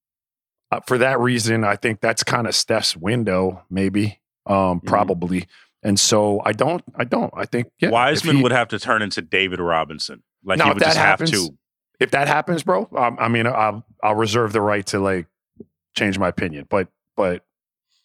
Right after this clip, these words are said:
Speaker 1: you know, that's a, that's a lot.
Speaker 2: I'd say, I'm with you. I'd say no unless Wiseman just turns into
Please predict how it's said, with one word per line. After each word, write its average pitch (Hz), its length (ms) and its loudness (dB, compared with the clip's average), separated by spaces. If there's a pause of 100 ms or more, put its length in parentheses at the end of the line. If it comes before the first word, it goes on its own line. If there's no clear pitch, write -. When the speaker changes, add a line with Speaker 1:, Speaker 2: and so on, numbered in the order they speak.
(140)
Speaker 1:
you 101 100 -4
know, 92 80 -2
that's 104 200 0
a, 98 200 -2
that's 101 180 -2
a 104 40 -2
lot. 90 280 -2 (560)
Speaker 2:
I'd 123 160 0
say, 127 360 2 (100)
I'm 123 320 2
with 139 240 0
you. 95 100 2
I'd 98 120 0
say 117 180 0
no 113 300 0
unless 104 280 -2
Wiseman 95 680 -4 (360)
just - 360 -8
turns 90 340 0
into 76 580 -6